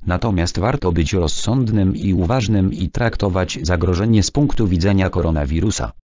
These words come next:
Bo jeżeli nie będziemy traktować poważnie sars cov dwa, to on to spokojnie wykorzysta. Patrząc na coraz to nowe warianty, jest inteligentny. Na szczęście nie jest inteligentny.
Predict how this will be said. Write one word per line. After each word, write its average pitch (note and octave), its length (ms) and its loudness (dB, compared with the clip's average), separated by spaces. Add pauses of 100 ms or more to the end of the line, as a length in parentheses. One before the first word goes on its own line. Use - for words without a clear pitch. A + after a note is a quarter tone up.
(200)
Bo F2 200 -2
jeżeli E2+ 440 0
nie E2+ 140 0
będziemy G#2 440 0
traktować F2+ 600 -2
poważnie D2+ 520 0
sars E2+ 340 -2
cov D#2 280 -2
dwa, E2+ 320 -2 (200)
to F2+ 160 -2
on E2+ 240 0
to D#2 140 -2
spokojnie D#2+ 640 -2
wykorzysta. D#2 800 -2 (1000)
Patrząc A2+ 560 -2
na G#2+ 140 0
coraz D2 320 -4
to G2+ 140 -2
nowe E2+ 300 2
warianty, G#2+ 600 0 (220)
jest F2+ 380 -2
inteligentny. D#2 840 0 (1000)
Na F2 160 0
szczęście F#2 560 -2
nie F2+ 160 2
jest D2+ 260 -4
inteligentny. D#2+ 840 0